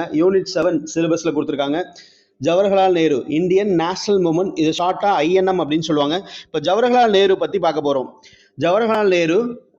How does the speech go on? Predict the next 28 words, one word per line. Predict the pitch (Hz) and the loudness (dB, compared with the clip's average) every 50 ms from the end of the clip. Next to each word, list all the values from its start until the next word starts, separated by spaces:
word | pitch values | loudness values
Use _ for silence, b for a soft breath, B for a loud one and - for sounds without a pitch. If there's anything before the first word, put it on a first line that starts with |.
| - | -8
ஆ, | - 147 151 147 147 - | -4 -4 -2 -4 -2 -2
pioneer | 165 180 202 233 254 247 240 226 202 | 0 2 2 2 2 2 2 2 2
of, | 202 208 202 - - - - _ - | 2 0 -2 -6 -14 -18 -18 _ -4
ஆ, | 165 160 156 151 147 143 139 139 135 - - - | -2 -2 0 0 0 0 0 -2 -2 -4 -6 -4
இந்தியன் | 143 160 185 202 220 214 202 185 | -2 -2 0 2 2 2 2 2
நேஷனலிசம் | 175 175 175 190 180 160 156 175 160 151 | 0 -2 -2 -2 -2 -2 0 0 0 0
அப்படின்னு | 139 147 143 - | 0 -2 -2 -2
சொல்றாங்க. | 151 143 139 135 120 - | -2 -2 -2 -2 -2 -4
Pioneer | 147 170 175 175 170 170 | -2 -2 0 -2 0 0
of | 175 180 - 175 | -2 -2 -2 -2
Indian | 165 170 175 170 165 160 | -2 0 0 0 -2 -2
nationalism, | 160 - 170 151 147 151 165 180 185 170 B B B B B B B | -4 -2 -2 -2 -2 0 -2 -4 -4 -6 B B B B B B B
இந்திய | 147 165 190 196 208 208 196 | -4 -2 0 2 2 2 2
தேசியத்தின், | 170 180 190 190 196 208 180 165 180 190 208 214 - - - - | 2 2 0 0 0 -2 -2 0 0 0 0 -2 -2 -8 -12 -8
ஆ, | - 151 147 147 143 143 143 139 135 | -6 -4 -2 -2 -2 -2 -2 -2 -2
தேசியவாதத்தின் | 127 131 175 208 202 220 208 196 185 170 165 165 170 180 175 | -2 0 -2 -2 0 0 2 2 2 2 0 2 2 2 2
முன்னோடி, | 165 160 170 170 165 165 185 202 180 B B B B B | 2 2 2 2 2 2 0 0 -2 B B B B B
நவீனத்துவத்தின் | B 147 160 170 214 240 240 240 240 233 208 196 190 - 196 196 | B 0 0 2 2 2 2 0 0 0 0 0 2 2 0 -2
சிற்பி | 190 - 175 147 - 170 180 165 | 0 -2 -4 -4 -2 -2 0 0
அப்படின்னு | 175 147 143 - | 0 -2 -2 -4
சொல்றாங்க. | 156 139 135 123 113 104 - - _ _ _ _ _ b b b b | -2 -4 -2 -2 -4 -6 -8 -14 _ _ _ _ _ b b b b
இந்திய | - 147 175 180 202 208 196 | -4 -2 -2 0 0 0 0
தேசியவாதத்தின் | 160 151 170 190 214 214 226 208 196 185 175 175 175 190 180 175 | 2 2 2 2 2 2 0 2 2 2 2 2 2 0 0 2
முன்னோடி, | 165 160 160 156 156 - - - 226 240 - - | 2 2 2 2 0 -2 -4 -4 -4 -4 -4 -6
நவீனத்துவத்தின் | - 139 143 156 185 220 240 240 240 233 233 - 196 180 175 185 202 196 | -6 -4 -2 0 0 0 2 2 0 0 0 2 0 0 2 0 -2 -2
சிற்பி | - - 196 175 - 156 185 175 | -2 -4 -4 -4 -2 -2 0 0
அப்படின்னு | 156 139 151 156 165 | 0 0 -2 -2 -2
சொல்றாங்க. | 151 143 143 139 147 175 | -2 -2 0 0 0 -2